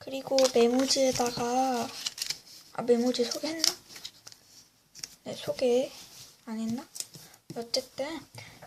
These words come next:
여기다가, 음, 물풀 있잖아요. 물풀은 소개했고, 물풀을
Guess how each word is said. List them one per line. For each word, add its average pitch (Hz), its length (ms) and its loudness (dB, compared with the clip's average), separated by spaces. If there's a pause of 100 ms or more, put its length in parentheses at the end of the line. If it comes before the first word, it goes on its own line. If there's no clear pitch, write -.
여기다가, 247 560 -2 (2750)
음, 240 640 -6
물풀 240 440 -2
있잖아요. 226 640 0
물풀은 247 440 -8
소개했고, - 1500 -16 (1200)
물풀을 254 920 2